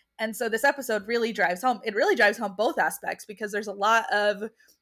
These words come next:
sort of jockeying over who can give commands to who in the sort of plot about the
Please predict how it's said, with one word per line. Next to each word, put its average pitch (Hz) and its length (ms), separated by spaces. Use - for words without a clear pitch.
sort 220 200
of 196 140
jockeying 214 680
over 196 460
who 220 140
can 208 200
give 196 220
commands 196 460
to 190 120
who 202 380
in 180 180
the 180 160
sort 190 200
of - 120
plot 208 260
about 180 260
the 175 100